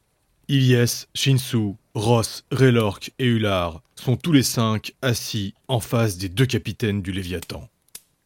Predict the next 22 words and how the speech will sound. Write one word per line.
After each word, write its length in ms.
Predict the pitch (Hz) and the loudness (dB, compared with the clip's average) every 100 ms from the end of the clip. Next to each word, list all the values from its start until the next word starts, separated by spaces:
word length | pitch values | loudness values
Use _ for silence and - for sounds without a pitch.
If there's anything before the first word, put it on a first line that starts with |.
| _ | _
Ils 220 | - 104 95 | -6 -6 -6
titubent. 520 | 117 - 117 101 - - _ _ - _ _ _ _ _ _ | -8 -8 -10 -12 -16 -20 _ _ -20 _ _ _ _ _ _
Les 220 | 131 131 | 2 2
soins 200 | 127 214 | 4 2
magiques 360 | 180 160 190 196 | 2 2 0 -2
sont 140 | 143 | -2
capables 440 | 127 131 170 135 113 | -2 0 0 0 0
de 80 | |
retirer 580 | 117 113 - 127 123 120 - | 0 0 -2 -2 0 0 -2
toute 180 | 202 143 | -4 -2
blessure 320 | 123 - 117 | -2 -2 -6
physique, 460 | - 101 135 - 127 - _ | -6 -6 -6 -6 -10 -10 _
mais 140 | 135 | -4
il 140 | 139 170 | -4 -4
faut 200 | - 208 | -2 0
un 120 | 151 | 2
autre 240 | 160 - | 0 -4
sort 340 | 123 131 117 90 | -4 0 0 -2
pour 180 | - 90 | -8 -8
retirer 520 | 95 - 98 101 95 | -8 -6 -2 -2 -2
la 100 | 82 | -6
fatigue. 520 | - - 85 73 - | -12 -14 -14 -16 -20